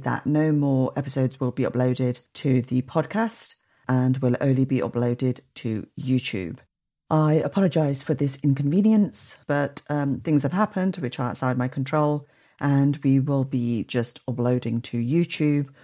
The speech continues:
from now on, as and when we can, inshallah. Please do subscribe to the channel, the details of which I'll put in the, um, episode details. Please do make dua that we can continue adding episodes to the channel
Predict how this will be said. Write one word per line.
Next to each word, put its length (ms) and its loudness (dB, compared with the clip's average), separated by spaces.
from 200 0
now 280 6
on, 260 2
as 200 2
and 160 0
when 320 0
we 80 4
can, 300 0
inshallah. 680 -4
Please 280 4
do 100 0
subscribe 560 0
to 300 2
the 280 0
channel, 600 0
the 240 2
details 480 0
of 160 -2
which 400 -2
I'll 240 -2
put 480 -8
in 380 -4
the, 520 -2
um, 320 -4
episode 320 -6
details. 600 -8
Please 180 6
do 120 4
make 240 4
dua 500 2
that 140 2
we 80 4
can 160 4
continue 580 2
adding 320 4
episodes 540 0
to 140 2
the 100 2
channel 500 -2